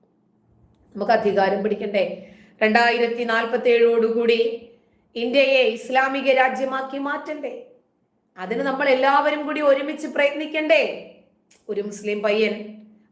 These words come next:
ഒരു ഹിന്ദു പെൺകുട്ടിയെയോ ഒരു ക്രിസ്ത്യൻ പെൺകുട്ടിയെയോ പ്രേമിച്ചു, കൊണ്ടുവന്നു, കെട്ടി, ഒരു മൂന്നോ നാലോ പ്രോഡക്റ്റുകളെ ഉൽപ്പാദിപ്പിച്ചു, മുസ്ലിം കുട്ടികളായില്ലേ?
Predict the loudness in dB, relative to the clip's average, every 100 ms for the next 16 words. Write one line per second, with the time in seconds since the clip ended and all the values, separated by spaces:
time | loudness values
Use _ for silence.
0 | -6 0 0 0 0 0 -2 -2 -2 -2
1 | 0 0 0 -4 -4 -8 -6 -4 -4 -2
2 | 0 2 0 0 0 0 -2 -6 -8 -12
3 | -20 _ _ _ _ _ -4 0 0 0
4 | -2 0 0 0 0 -2 -6 -16 -20 _
5 | _ 0 0 -2 -2 0 2 2 2 2
6 | 2 0 -2 0 0 0 2 2 2 -4
7 | -6 -6 -6 -8 -14 -14 -12 -12 -12 -10
8 | -8 -8 -10 -10 -14